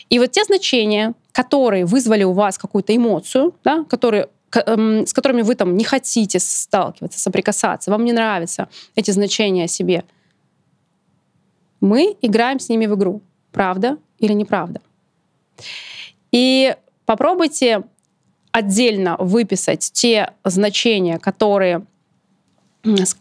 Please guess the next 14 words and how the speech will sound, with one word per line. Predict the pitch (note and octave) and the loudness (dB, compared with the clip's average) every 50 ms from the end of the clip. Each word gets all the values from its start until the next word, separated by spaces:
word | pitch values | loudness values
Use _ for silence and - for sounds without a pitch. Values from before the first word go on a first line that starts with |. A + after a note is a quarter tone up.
| _ - - - - | _ -10 -8 -4 -2
которые | - A3 - A3+ A3 | 0 0 2 0 0
доставляют | F#3+ G3+ F#3 F3 A3+ A3 A3 A#3 A3 G3+ E3 - - - | 0 0 0 0 0 2 2 0 0 -2 -4 -6 -6 -4
вам, | F#3 E3 F3 E3+ | -4 -2 -2 0
да, | F3 G3 A3+ | 0 0 -2
вот | G#3+ - | -4 -6
эту | F3 - F#3 | -6 -4 -2
эмоциональную | F3+ F#3 F#3+ - - G3 F#3+ F3+ F3+ F#3+ F#3 | -2 -2 -4 -2 -2 0 0 0 0 0 0
боль, | F#3 A#3+ F#4+ A4 | 0 0 -2 -2
которые | - C4 - - F#3+ | -4 -6 -6 -6 -8
цепляют | - - G3+ - G#3+ G3 F3 F3 - - | -6 -6 -2 0 0 0 0 -2 -4 -2
эмоцию | F3+ G#3+ C4+ F#4+ - - - B3 F#3 E3+ - - - - - _ - | -2 0 0 0 -2 -2 -2 -2 -2 -2 -4 -16 -16 -18 -12 _ -2
и | G#3+ F#3+ | -2 0
чувствуются | - - C4 - - - G3 F#3 - F#3+ | 0 0 -2 -2 -2 -2 -4 -4 -4 -8
плохо. | - - F#3+ G#3 B3+ F4+ F#4 - C#4+ G3 G3 | -4 0 2 4 4 2 2 0 -2 -2 -4